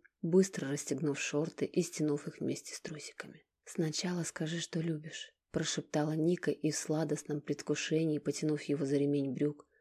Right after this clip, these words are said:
она толкнула Егора на диван. "Я слушаю", наклонившись, выдохнула она у самого его уха.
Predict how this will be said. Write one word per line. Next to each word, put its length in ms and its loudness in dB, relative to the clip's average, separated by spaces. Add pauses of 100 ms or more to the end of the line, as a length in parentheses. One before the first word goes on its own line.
она 240 4
толкнула 500 2
Егора 380 2
на 100 -2
диван. 420 -6 (220)
"Я 300 0
слушаю", 640 -6 (160)
наклонившись, 840 0
выдохнула 540 0
она 220 -2
у 60 -2
самого 460 -4
его 240 0
уха. 400 -8